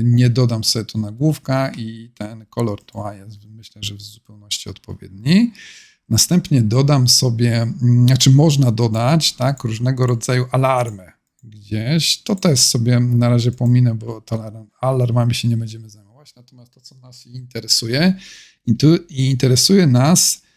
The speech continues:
jakie okna podrzędne będziemy chcieli sobie dodać, tak? No i w tym przypadku to, to jest tak, że, mm, najpierw usunę, pokażę to, w jaki sposób te okna można, e, dodawać. Jeżeli chciałbym do, do okna, e,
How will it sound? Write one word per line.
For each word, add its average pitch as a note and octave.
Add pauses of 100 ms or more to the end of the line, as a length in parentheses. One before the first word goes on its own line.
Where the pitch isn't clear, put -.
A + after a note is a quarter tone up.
(260)
jakie F3+
okna D#3+
podrzędne B2
będziemy C3
chcieli G#2+
sobie G#2+ (140)
dodać, - (140)
tak? D3 (440)
No F#3
i G3
w -
tym F3+
przypadku C3+
to, C3
to B2+
jest B2
tak, B2+
że, B2
mm, A#2+
najpierw F3+
usunę, C3
pokażę C#3+
to, B2+
w -
jaki C3
sposób B2
te A#2
okna B2
można, A2+ (140)
e, A2+
dodawać. A2+
Jeżeli B2
chciałbym E3
do, B2
do A#2+
okna, D3
e, B2